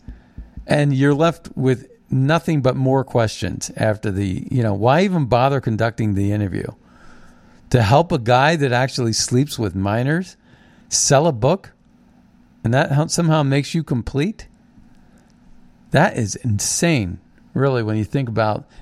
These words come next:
the lack of integrity and the lack of ethics associated with that s-, kind of shoddy jour-, so-called journalism. All right, so Ju-,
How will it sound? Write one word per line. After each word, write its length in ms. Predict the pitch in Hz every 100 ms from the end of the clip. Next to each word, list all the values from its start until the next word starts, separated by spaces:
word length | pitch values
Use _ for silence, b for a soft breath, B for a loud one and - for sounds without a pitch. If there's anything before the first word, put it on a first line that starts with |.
| b
the 200 | 110 117
lack 400 | 107 110 131 143
of 100 | 147
integrity 720 | 120 104 127 127 120 98 101 _ _ b b b b b b b b b -
and 160 | 120 113
the 80 |
lack 300 | 107 135 139
of 140 | 120 107
ethics 580 | 117 - - - - - - _ b b b b
associated 640 | - - 127 117 123 107
with 220 | 104 101 104
that 280 | 110 117
s-, 400 | - - - - -
kind 240 | - 113 98
of 80 |
shoddy 400 | - 113 101 101
jour-, 400 | 85 - 113 110 - - -
so-called 540 | - 110 101 104 95
journalism. 580 | - 98 98 90 - - - b b b b b b b _ _ _ _ _ _ B B B B B B B B B B B B -
All 80 | 165
right, 240 | 151 120
so 140 | - 143
Ju-, 600 | - 208 - - -